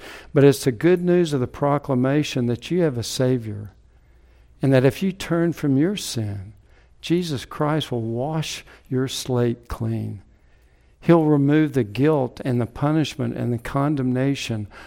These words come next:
of all of your sins if you but turn from your sin and believe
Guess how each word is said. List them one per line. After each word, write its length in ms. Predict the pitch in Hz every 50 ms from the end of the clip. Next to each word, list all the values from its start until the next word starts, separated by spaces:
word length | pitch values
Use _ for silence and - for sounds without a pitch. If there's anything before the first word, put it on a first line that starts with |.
| - - -
of 220 | 123 117 110 -
all 360 | - - 139 156 175 196 196
of 140 | 190 160 143
your 160 | 156 151 139
sins 520 | 127 - - - 190 190 175 147 117 - 143
if 160 | 135 - -
you 100 | 151 131
but 340 | 123 131 123 127 - - -
turn 500 | - - 160 160 165 170 170 165 170 - - - - -
from 200 | - - 131 127
your 120 | 123 123 110
sin 640 | - - - 147 139 143 147 139 139 147 156 - -
and 220 | 120 113 113 107
believe 640 | 113 117 113 113 127 135 135 135 139 135 127 -